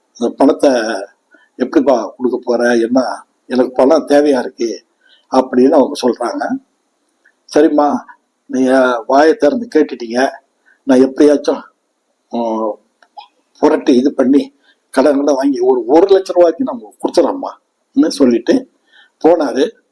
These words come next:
போய், "நாளைக்கு நான் அல்லது ரெண்டு நாள் கழிச்சு உங்களை மீட் பண்றேன்னு" சொல்லிட்டு போனவரு வரவே இல்ல.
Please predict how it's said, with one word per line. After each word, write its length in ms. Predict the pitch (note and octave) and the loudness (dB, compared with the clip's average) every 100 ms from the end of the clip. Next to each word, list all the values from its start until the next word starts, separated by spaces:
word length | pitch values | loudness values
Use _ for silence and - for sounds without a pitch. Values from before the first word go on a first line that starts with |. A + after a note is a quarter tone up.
| _ _ _ _ _ - | _ _ _ _ _ 2
போய், 640 | G3 G3+ G3 F#3+ F3+ F3 | 2 4 4 4 6 4
"நாளைக்கு 540 | E3+ F3 F#3+ F#3+ F#3 | 2 2 4 2 0
நான் 360 | E3 E3+ F3+ - | -2 0 -2 0
அல்லது 340 | E3+ F3 E3+ | 2 4 4
ரெண்டு 220 | F3 E3 F3 | 0 0 -2
நாள் 260 | F3 F3+ | 0 0
கழிச்சு 240 | D#3+ D3+ G3 | 0 0 0
உங்களை 240 | D#3 D3 | 2 2
மீட் 240 | D3+ F3+ - | 2 0 0
பண்றேன்னு" 400 | D3 C#3 D3 E3 | -2 0 0 -2
சொல்லிட்டு 400 | - D#3 D#3 - - | 0 2 2 -2 0
போனவரு 540 | E3 D#3+ C3 B2 D3 - _ _ _ | 2 2 0 0 -2 -4 _ _ _
வரவே 300 | - D3+ E3 | 0 2 4
இல்ல. 200 | E3 A#2+ | 2 0